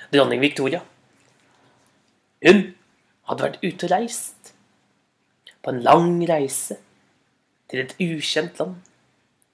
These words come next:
Hun hadde reist helt til Tyskland. Det hadde vært en reise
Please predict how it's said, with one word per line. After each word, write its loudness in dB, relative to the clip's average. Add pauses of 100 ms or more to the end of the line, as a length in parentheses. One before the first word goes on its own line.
(600)
Hun 2
hadde 2
reist -2 (320)
helt -6 (280)
til -18
Tyskland. -6 (1040)
Det -2
hadde 6
vært 2
en 2
reise -4